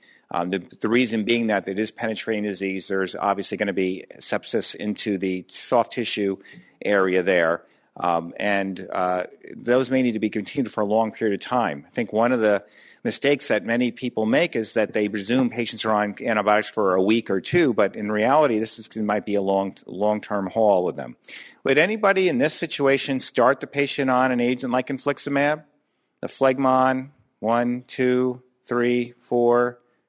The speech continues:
five. Would anybody say no, they would not start, start the person on infliximab? No one's raising, no one's raising their hand. Would there be any other therapies that you would be starting instead of infliximab?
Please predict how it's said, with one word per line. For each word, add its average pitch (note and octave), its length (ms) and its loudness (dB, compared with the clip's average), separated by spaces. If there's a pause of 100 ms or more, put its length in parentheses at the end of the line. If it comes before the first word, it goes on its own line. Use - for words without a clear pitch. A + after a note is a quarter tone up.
(260)
five. A#2 560 2 (1080)
Would G#2+ 160 -2
anybody B2 420 2
say A#2 380 2
no, A#2+ 340 6
they G#2+ 140 4
would F#2+ 160 0
not A#2 260 2
start, C3 400 0 (160)
start B2+ 320 -2
the - 80 -12
person C3 340 -2
on B2+ 140 0
infliximab? C#3 680 -4 (1400)
No F#2 120 -4
one's G2+ 180 -6
raising, G2 320 -4
no F#2 140 -10
one's F#2 180 -12
raising F#2+ 280 -6
their F2+ 120 -4
hand. F#2 380 -4
Would A2 120 0
there A#2 60 4
be A#2+ 180 4
any B2+ 220 4
other B2 220 2
therapies C3+ 640 0
that C3 200 -4
you C3 60 -2
would B2+ 120 0
be B2 140 -2
starting B2+ 460 0
instead A#2 320 -2
of C3+ 60 -6
infliximab? D#3 720 -4